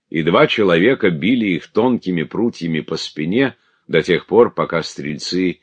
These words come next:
не признали наказание достаточным. Те из полковников, на которых стрельцы были особенно озлоблены, были наказаны до трех раз. Тех же, кого стрельцы ненавидели меньше,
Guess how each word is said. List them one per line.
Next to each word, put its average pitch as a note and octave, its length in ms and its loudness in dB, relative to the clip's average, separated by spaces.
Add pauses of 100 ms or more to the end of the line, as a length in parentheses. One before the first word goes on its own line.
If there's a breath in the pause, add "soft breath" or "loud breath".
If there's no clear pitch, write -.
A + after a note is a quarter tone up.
(140)
не E2+ 200 0
признали D#2+ 760 -4
наказание D#2 720 -6
достаточным. - 1120 -8 (1040)
Те A#2 240 6
из - 160 2
полковников, A2 920 4
на G2+ 100 -2
которых G#2+ 440 2
стрельцы G#2 560 -2
были G2+ 200 2
особенно G2 720 2
озлоблены, F2 840 0 (360)
были D2 240 -2
наказаны F2+ 580 -2
до D#2 140 -4
трех D#2 360 -6
раз. - 460 -6 (500)
Тех D3 300 4
же, D#2 120 0
кого D#2+ 260 0
стрельцы D#2 560 -6
ненавидели D#2+ 580 -2
меньше, B2+ 540 -2